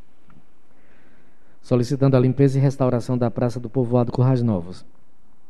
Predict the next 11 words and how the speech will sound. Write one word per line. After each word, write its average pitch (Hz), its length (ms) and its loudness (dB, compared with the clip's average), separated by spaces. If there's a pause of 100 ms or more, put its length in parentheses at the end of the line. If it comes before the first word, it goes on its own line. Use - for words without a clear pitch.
(480)
Justificativa. 110 840 -2
Em 127 120 4
virtude 151 380 4
da 139 140 4
aproximação 127 580 2
do 135 80 2
período 120 540 2
em 131 160 2
que 120 160 0
se 117 100 -4
realiza 113 560 2